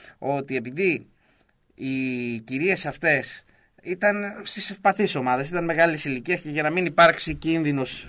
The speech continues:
και τα λοιπά, ε, διασποράς του ιού και τα, σταμάτησαν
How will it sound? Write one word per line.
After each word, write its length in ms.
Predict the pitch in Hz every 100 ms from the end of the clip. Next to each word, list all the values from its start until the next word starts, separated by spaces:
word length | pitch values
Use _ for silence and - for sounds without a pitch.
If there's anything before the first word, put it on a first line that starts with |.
| -
και 100 | 135
τα 80 |
λοιπά, 360 | 120 117 156 147 - - - -
ε, 880 | - 131 131 123 123 117 113 110 104 - - - -
διασποράς 640 | 127 151 - 139 156 156
του 120 | 135
ιού 180 | 123 147
και 120 | 143
τα, 140 | 123 - - - - _ - _ _ _ _ _ _ _ _ _ _ _ _ _ _ _ _ _ _ _ _ _ -
σταμάτησαν 840 | - 156 196 214 143 - 117 110